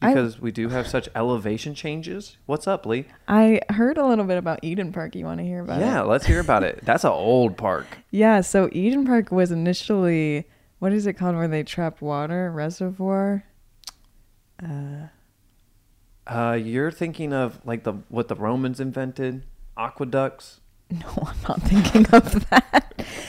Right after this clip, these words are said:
Speaker 1: There was a wall around the park, that piece of the wall by the basketball courts, that went all the way around the park and held water in it.
Speaker 2: Really?
Speaker 1: Yeah.
Speaker 2: That's what that was for?
Speaker 1: Yeah, and that's why the Waterworks building is there. There's an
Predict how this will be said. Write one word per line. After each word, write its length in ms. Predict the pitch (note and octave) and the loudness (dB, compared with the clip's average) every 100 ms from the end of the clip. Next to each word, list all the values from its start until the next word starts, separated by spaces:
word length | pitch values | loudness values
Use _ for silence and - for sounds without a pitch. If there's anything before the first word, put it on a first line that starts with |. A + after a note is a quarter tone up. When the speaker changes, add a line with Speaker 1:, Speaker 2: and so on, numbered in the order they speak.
| - - A4+ D4 | -14 -10 -4 4
Speaker 1:
There 160 | F#4 | 6
was 160 | F#4+ F4+ | 8 8
a 80 | D#4+ | 8
wall 480 | A3+ F#3 G3 G#3 F3+ | 8 8 8 6 4
around 180 | E3+ E3 | 0 -2
the 80 | D#3 | -2
park, 300 | F#3 D#3 - | -4 -4 -2
that 360 | D3 - _ | -4 -6 _
piece 240 | - F3+ G#3 | -4 -2 0
of 80 | |
the 120 | G3 D#3 | 2 2
wall 240 | C#3+ D#3 | 0 0
by 140 | D#3 | -2
the 100 | C#3+ | -4
basketball 440 | C#3 C#3+ - F#3+ G3 | -6 -8 -6 -4 -4
courts, 440 | A#3 C4 - - _ _ - | -2 -4 -6 -18 _ _ -4
that 140 | - - | -2 2
went 180 | G#3 - - | 0 0 2
all 240 | F3 G3 | 4 4
the 100 | G3 | 2
way 240 | F#3 F3 | 0 -2
around 440 | D#3+ D#3 D#3+ E3 D#3 | -2 -2 -2 -2 -4
the 60 | - | -6
park 320 | - D#3+ D3 | -4 -2 -2
and 160 | - D3+ | -4 -4
held 380 | D3+ E3 D#3+ C3+ | -2 -2 -2 -2
water 400 | C3 C3+ C3 A#2 | -2 -2 -2 -4
in 80 | |
it. 40 | A#2+ | 0
Speaker 2:
Really? 540 | D#3+ A3+ B3+ D3+ F2+ - | 0 2 4 2 0 -4
Speaker 1:
Yeah. 280 | D3 D#3 C#3 | 2 4 2
Speaker 2:
That's 160 | F#3 | 0
what 100 | G#3 | -2
that 120 | G#3 G#3 | -2 -2
was 140 | G#3 | -2
for? 240 | - G3+ G#3 | -4 0 4
Speaker 1:
Yeah, 100 | F3 | 6
and 180 | E3 F3 | 4 2
that's 220 | G3 - | 2 2
why 140 | G#3 | 2
the 80 | F3+ | 2
Waterworks 580 | D#3 E3+ A#3 F#3 E3+ - | 2 2 4 4 0 0
building 400 | D#3+ C#3+ C#3 C#3 | 0 0 -2 -6
is 140 | D3+ | -6
there. 340 | C#3 C3 G#3 B3+ _ | -6 -4 -2 -4 _
There's 160 | F3 | -8
an 60 | E3 | -6